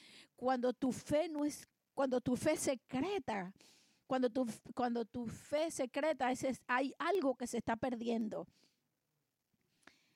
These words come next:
Entonces Jesús está aquí hablando co-, con Nicodemo y, y lo va a impactar, pero impactar de, de una buena forma. Y esto es lo que Jesús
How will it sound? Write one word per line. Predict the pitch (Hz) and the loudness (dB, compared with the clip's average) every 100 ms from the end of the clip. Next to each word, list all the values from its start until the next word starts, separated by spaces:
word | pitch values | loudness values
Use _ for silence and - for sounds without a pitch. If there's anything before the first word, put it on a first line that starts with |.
| _ _ _ _ _ _ _ _ _ _ _ _ _ - | _ _ _ _ _ _ _ _ _ _ _ _ _ -2
Entonces | 247 226 285 302 | -2 0 0 0
Jesús | 240 233 285 269 | -2 -4 -6 -6
está | 254 - 226 | -8 -4 -6
aquí | 226 - 294 294 | -6 -10 -6 -4
hablando | 240 226 226 240 254 226 - - - | -4 -4 -2 -2 -2 -4 -6 -20 -12
co-, | - 233 208 | -2 -2 0
con | - 233 | 0 2
Nicodemo | 214 202 214 240 285 302 294 | 2 2 2 4 2 2 2
y, | 262 240 | 2 0
y | 240 240 | 0 0
lo | 220 214 | 0 0
va | 233 | 2
a | 285 | 0
impactar, | 311 269 - 220 _ _ - 269 247 175 - | -2 -6 -4 -6 _ _ -2 2 2 0 -6
pero | 247 233 | -2 0
impactar | 220 202 226 220 - 269 285 | 0 -2 -4 -4 -2 -2 0
de, | 285 269 254 | 2 2 0
de | 233 247 | -2 0
una | 277 311 320 277 | 0 0 0 0
buena | 226 214 226 233 277 311 285 202 | -2 -6 -2 2 2 2 -2 -4
forma. | - 254 262 220 185 175 - - | -4 -2 0 -2 -8 -14 -18 -18
Y | - 254 | -4 0
esto | 269 294 285 | 2 0 0
es | 269 | 0
lo | 240 | 0
que | 214 | -2
Jesús | 233 - 285 | -4 -2 -2